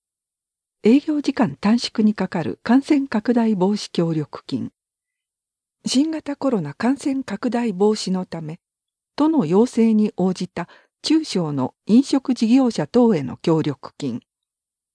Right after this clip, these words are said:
一事業者あたり一律八十四万円。十二月十八日から一月七日。一店舗あたり百八十六万円。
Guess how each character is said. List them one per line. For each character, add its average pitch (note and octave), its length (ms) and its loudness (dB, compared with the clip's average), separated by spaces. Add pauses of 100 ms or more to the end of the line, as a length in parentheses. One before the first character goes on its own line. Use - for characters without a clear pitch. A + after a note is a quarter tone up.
(420)
一 A3+ 260 -2
事 B3 140 -4
業 A#3 220 4
者 G#3 200 0
あ G3+ 60 -4
た C#3+ 180 -10
り - 140 -12 (280)
一 - 240 -4
律 F#3+ 380 -4 (260)
八 C#4 280 -2
十 A#3 260 2
四 F3 300 2
万 D3+ 280 -4
円。 - 220 -10 (800)
十 C4 200 6
二 C#4+ 120 4
月 B3+ 240 2
十 A3 200 0
八 A3 280 -2
日 G3 240 -2
か E3+ 160 -4
ら - 160 -12 (120)
一 G#3+ 260 -2
月 F3+ 260 -2
七 C#3 360 -6
日。 - 140 -20 (960)
一 - 240 -6
店 C#4+ 200 2
舗 B3+ 160 0
あ A#3 100 0
た D#3+ 140 -8
り C3 260 -12
百 - 300 -2
八 C4 300 0
十 G#3 260 0
六 E3 260 -2
万 C#3+ 300 -4
円。 A#2+ 180 -8